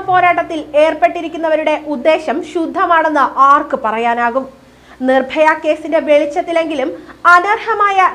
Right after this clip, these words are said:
നിയമാനുകൂല്യങ്ങൾക്ക് നിയന്ത്രണങ്ങൾ കൊണ്ടുവരേണ്ടതാണ്. വധശിക്ഷയ്ക്കെതിരെ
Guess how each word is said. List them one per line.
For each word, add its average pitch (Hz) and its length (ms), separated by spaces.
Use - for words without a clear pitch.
നിയമാനുകൂല്യങ്ങൾക്ക് 359 1080
നിയന്ത്രണങ്ങൾ 359 640
കൊണ്ടുവരേണ്ടതാണ്. 247 920
വധശിക്ഷയ്ക്കെതിരെ 415 960